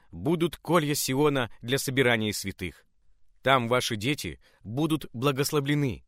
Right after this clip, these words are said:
и вы тоже сможете быть благословлены в окружении своих друзей. Невод Евангелия соберёт людей всякого рода. Нашей главной целью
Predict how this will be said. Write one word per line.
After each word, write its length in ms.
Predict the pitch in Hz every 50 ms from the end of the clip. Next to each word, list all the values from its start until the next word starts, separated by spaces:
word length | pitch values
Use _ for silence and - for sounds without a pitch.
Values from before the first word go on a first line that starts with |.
| - - -
и 120 | 143 165
вы 120 | 175 175
тоже 320 | - - 185 196 180 180 175
сможете 460 | - - 147 175 175 147 - - 156
быть 280 | 127 147 170 - - -
благословлены 840 | 139 139 143 135 139 - - 147 139 131 139 135 135 131 104 - - - _ - -
в 120 | 110 107
окружении 560 | 123 - 117 127 113 98 139 151 139 131 131
своих 400 | 113 - 104 107 104 104 98 92
друзей. 480 | 92 104 104 87 82 98 90 78 71 - _ _ _ _ _ _ _ _ _ _ _ -
Невод 460 | 90 104 123 147 156 151 143 - 131
Евангелия 640 | 131 123 127 143 160 156 143 135 139 143 143 139 135 - - -
соберёт 520 | - - 165 156 135 151 165 180 160 -
людей 320 | 147 147 147 131 165 170 156
всякого 480 | - - 156 160 156 - 151 139 139
рода. 360 | 117 107 92 85 76 80 - _ _ _ - _ _ _ _ _ _ _ _ _ _ _ _ _ _ _ _ _ _ _ _ _ _ _ _ _ _ _ _ _ _ _ _ _ _ -
Нашей 400 | 110 135 151 143 - 147 139 123
главной 380 | 110 123 135 139 131 131 127
целью 460 | 117 - - 151 156 135 101 87 73